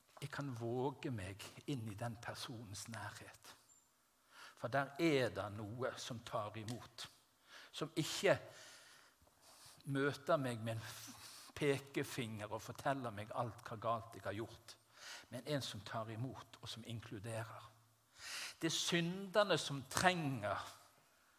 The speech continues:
Jesus. Det er de syke som trenger lege. Og Jesus kom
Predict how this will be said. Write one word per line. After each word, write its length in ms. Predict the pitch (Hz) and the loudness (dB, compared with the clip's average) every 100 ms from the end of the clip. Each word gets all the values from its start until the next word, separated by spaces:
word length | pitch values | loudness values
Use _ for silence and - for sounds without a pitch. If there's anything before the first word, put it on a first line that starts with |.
| _ - - - _ _ 123 | _ -20 -20 -20 _ _ 2
Jesus. 540 | 143 - - - - - - - - - - | 2 2 -2 -4 -6 -8 -18 -20 -20 -14 2
Det 100 | 156 | 4
er 80 | |
de 60 | 170 | 4
syke 680 | - - 175 175 160 - - | 4 4 4 2 -2 -2 0
som 240 | - 143 127 | 0 0 -2
trenger 480 | - 175 151 123 113 | 2 2 2 0 2
lege. 560 | 104 113 143 120 151 - - - _ _ _ _ _ _ _ _ _ _ - - - | 2 4 2 0 -4 -6 -14 -20 _ _ _ _ _ _ _ _ _ _ -18 -16 -2
Og 160 | 151 143 | 0 10
Jesus 640 | 196 202 180 - 143 - | 12 12 10 6 0 0
kom 460 | - - 156 113 | 4 10 10 8